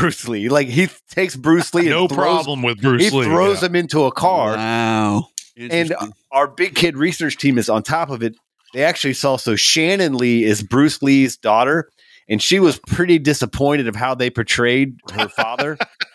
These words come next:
Speaker 2: Yeah, I
Speaker 3: You
Speaker 2: would
Speaker 3: know
Speaker 2: have
Speaker 3: what? I
Speaker 2: too.
Speaker 3: do remember
Speaker 1: It
Speaker 3: hearing about that.
Speaker 1: Yeah,
Speaker 3: Yeah.
Speaker 1: well, 'cause, 'cause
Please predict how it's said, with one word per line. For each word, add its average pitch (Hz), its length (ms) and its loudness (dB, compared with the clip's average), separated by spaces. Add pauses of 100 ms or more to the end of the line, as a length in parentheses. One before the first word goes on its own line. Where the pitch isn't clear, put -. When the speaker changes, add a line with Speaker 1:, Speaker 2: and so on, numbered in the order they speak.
(280)
Speaker 2:
Yeah, 214 300 0
I 127 140 -2
Speaker 3:
You 147 60 -2
Speaker 2:
would 175 140 2
Speaker 3:
know 262 60 2
Speaker 2:
have 285 80 2
Speaker 3:
what? 254 120 -2
I 220 80 2
Speaker 2:
too. 143 80 -2
Speaker 3:
do 254 140 0
remember 233 320 0
Speaker 1:
It - 60 0
Speaker 3:
hearing 226 220 -2
about 120 280 -2
that. 107 280 2
Speaker 1:
Yeah, 135 200 2
Speaker 3:
Yeah. 113 60 -4
Speaker 1:
well, 180 160 4
'cause, 175 300 -4
'cause 156 320 -4